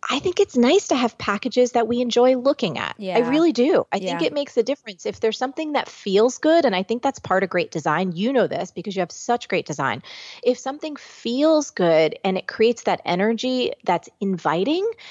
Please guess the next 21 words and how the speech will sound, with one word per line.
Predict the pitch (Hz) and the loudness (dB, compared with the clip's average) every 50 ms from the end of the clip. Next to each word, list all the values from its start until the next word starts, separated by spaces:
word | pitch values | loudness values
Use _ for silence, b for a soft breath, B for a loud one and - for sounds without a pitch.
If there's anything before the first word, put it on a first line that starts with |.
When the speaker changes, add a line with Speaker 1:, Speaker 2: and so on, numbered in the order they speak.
| B B - | B B -6
Speaker 1:
you're | 240 285 | -2 0
like, | 226 202 190 - - - | 0 0 0 -2 -4 -4
"Oh, | - 294 311 294 226 | -2 0 2 2 0
what | 196 214 208 208 | 2 2 2 4
is | 240 247 - - - | 4 4 2 2 0
this?" | - 143 147 - - | -2 -2 -2 -4 -4
You | 233 226 | -2 0
move | 226 233 233 208 | 2 2 2 2
Speaker 2:
Mm-hmm. | 196 196 - - | 0 -4 -6 0
Speaker 1:
towards | - 208 220 233 247 247 - | 2 4 6 6 6 4 4
it. | 190 156 139 | 2 2 4
It | 156 170 | 4 4
opens | 202 220 220 247 226 - | 4 4 4 0 -2 -2
your | 180 160 | -4 -4
heart. | - - 208 190 156 | -2 0 0 0 0
It | 151 | -2
opens | 160 160 - 160 151 | -4 -4 -6 -6 -6
your | 156 147 | -4 -2
mind. | 160 175 165 139 | -2 -2 -4 -4
So | - - - - | -6 -8 -6 -2
I, | - 240 269 | -2 -2 -2